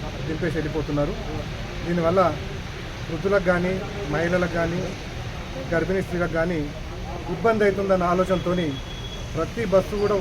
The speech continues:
ఊర్లకు రావాలి, ఓల్డ్ బస్ స్టాండ్ అని మేము ఇక్కడ ధర్నా చేయడం జరిగింది. ఆ ధర్నాను మేము ఎంతసేపు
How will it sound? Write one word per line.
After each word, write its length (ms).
ఊర్లకు 300
రావాలి, 360
ఓల్డ్ 180
బస్ 140
స్టాండ్ 240
అని 100
మేము 140
ఇక్కడ 200
ధర్నా 260
చేయడం 240
జరిగింది. 340
ఆ 40
ధర్నాను 400
మేము 200
ఎంతసేపు 460